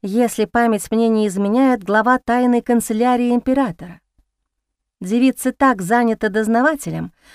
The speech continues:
что в мою сторону не глядят. И я, воспользовавшись шансом, быстренько убираюсь из парка.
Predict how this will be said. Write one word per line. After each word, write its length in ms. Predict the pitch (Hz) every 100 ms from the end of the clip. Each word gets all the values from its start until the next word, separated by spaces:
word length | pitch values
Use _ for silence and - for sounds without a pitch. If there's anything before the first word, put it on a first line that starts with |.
| _
что 260 | - - 285
в 20 |
мою 280 | 277 285 294
сторону 420 | - 302 302 294
не 140 | 302
глядят. 560 | 294 311 277 180 - _ _ _ _ _ _ _ _ _
И 60 |
я, 320 | 240 233 277 233
воспользовавшись 920 | 311 - 262 247 190 190 190 - 202
шансом, 600 | - 302 269 - 196 196
быстренько 560 | 262 285 - 269 262
убираюсь 560 | 254 226 247 254 247 240
из 160 | 254 -
парка. 460 | 170 151 - -